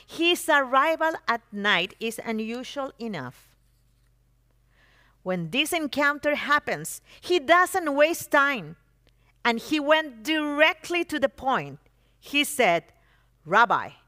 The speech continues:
we know that you are a teacher who has come from God, for no one can do these signs that you do apart from the presence of God."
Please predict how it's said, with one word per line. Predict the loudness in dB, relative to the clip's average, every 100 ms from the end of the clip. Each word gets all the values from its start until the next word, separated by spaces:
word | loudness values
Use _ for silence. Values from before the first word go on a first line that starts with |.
| _ _ _ _ _
we | -6 -4 -2
know | 0 2 2
that | 2 0
you | 2 2
are | 2
a | 0
teacher | -4 -8 -2 -2 -2
who | -4
has | 0 0 -2
come | -2 -2 -2
from | -6 -6 -4 -2
God, | 2 4 2 -2 -16 -20 _ -2
for | 0
no | 0 0 2
one | 2 0
can | 0 -2 -2
do | -6 -6
these | -6 -6
signs | 0 2 2 0
that | -2 -2 -6
you | -8 -8 -10
do | -8 -2 0
apart | 0 2 2 2
from | -2 -6 -4 -4
the | -6
presence | -4 -4 -4 -8 -8 -8
of | -10 -10
God." | -10 -10